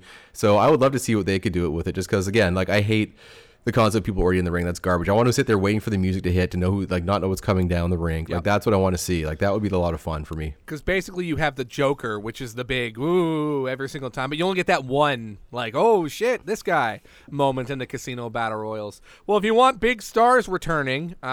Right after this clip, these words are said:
Speaker 2: I don't know if it's been officially announced yet, but it looks to be the case. Uh,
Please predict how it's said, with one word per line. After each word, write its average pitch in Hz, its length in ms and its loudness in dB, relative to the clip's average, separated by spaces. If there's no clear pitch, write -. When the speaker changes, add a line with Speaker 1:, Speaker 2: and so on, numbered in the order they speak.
Speaker 2:
I 151 80 0
don't 185 80 0
know 180 80 -2
if 156 80 -2
it's 170 120 -6
been 156 120 -6
officially 165 400 -4
announced 127 380 -4
yet, 131 180 -2
but 131 140 -4
it 135 60 -4
looks 170 340 -6
to 170 120 -6
be 165 140 -4
the 147 80 -6
case. 139 480 -4
Uh, 113 320 -2